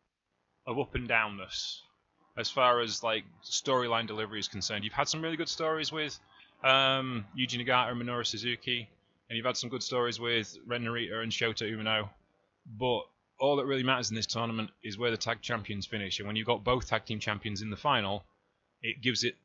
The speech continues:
the strongest impression that <laughs> New Japan Pro Wrestling want to make Bishamon the best tag team in the world, which arguably they are, aside from F T R. They got to four in the P W I tag team, um, uh, rankings this year.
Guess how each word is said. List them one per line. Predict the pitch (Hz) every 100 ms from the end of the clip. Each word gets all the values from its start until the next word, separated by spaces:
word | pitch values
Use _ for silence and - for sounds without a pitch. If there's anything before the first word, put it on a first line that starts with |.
| -
the |
strongest | 117 - 123 117 104
impression | 107 95 120 104 101 98 135 - 156 135
that | 160 135
<laughs> | 135
New | 143
Japan | - - 131
Pro | 110 120
Wrestling | 123 - 104 - - -
want | 110
to | 117
make | 117 107
Bishamon | - 113 104 98 - - _
the | -
best | 110 104
tag | 113 98
team | - 101
in | 101
the | 92
world, | 113 104 87 - _ _
which | 107 113
arguably | 107 185 190 175 185 185 - _ _ -
they | 123 190
are, | 208 180 196 - _ _ _
aside | - 156 156
from | -
F | 156 -
T | 165
R. | 151
They | 147
got | 190 -
to | 180
four | 214 208 156
in | 135
the | 143
P | - 151
W | 139 135 143
I | 147
tag | 131 139 120
team, | 131 120 110 _ _ _ -
um, | 117 120 113 113 110 104 101 - _ _ _ _ _ _ 110
uh, | 107 104
rankings | 110 113 104 104
this | 95 101 101
year. | 104 107